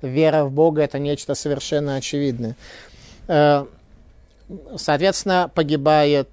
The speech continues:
э, Ахав на войне с Арамом, и у него сын Ахазия. Э, сын Ахазия был, э,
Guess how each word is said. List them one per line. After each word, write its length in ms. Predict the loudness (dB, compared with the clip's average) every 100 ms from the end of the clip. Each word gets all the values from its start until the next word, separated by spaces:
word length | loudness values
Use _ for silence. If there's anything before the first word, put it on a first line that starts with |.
| -6
э, 380 | -2 -2 -4 -4
Ахав 800 | -6 -4 0 0 0 -2 -4 -4
на 160 | -4
войне 260 | -2 -4 -6
с 140 | -6
Арамом, 560 | 0 0 0 -2 -8 -12 _ _ -12
и 560 | -6 0 2 2 0 -2
у 120 | -6
него 320 | -6 -4 -4 -4
сын 400 | -4 -4 -4 -8
Ахазия. 680 | -12 -8 -6 -6 -8 -10 -14 _ _ _ _ -20 _ _ _ _ _ -6
Э, 520 | 0 2 2 2 0 -4 _ -8
сын 280 | 2 4
Ахазия 540 | 4 6 6 6 2 0
был, 380 | 0 2 2 4
э, 380 | 6 8 6